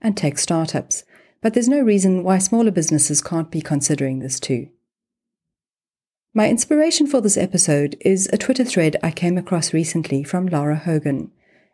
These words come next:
a leadership coach and founder of a company in the States called Wherewithal.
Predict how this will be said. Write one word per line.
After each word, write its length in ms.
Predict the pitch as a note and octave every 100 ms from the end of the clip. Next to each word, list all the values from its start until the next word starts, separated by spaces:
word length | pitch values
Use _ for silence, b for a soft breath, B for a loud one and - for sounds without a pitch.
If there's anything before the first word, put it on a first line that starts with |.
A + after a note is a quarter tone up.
| -
a 80 | F#3
leadership 500 | G#3+ A3 A3+ A3+ A3
coach 360 | E3+ D#3 D3+
and 160 | - F#3
founder 320 | G3 G3 G#3
of 160 | - F#3
a 60 |
company 360 | F3+ F3+ - F3
in 120 | E3
the 60 | D#3
States 420 | - D#3+ D3 -
called 420 | - F#3+ F3 F3
Wherewithal. 720 | E3+ E3 D3+ D3 C3+ C3+ -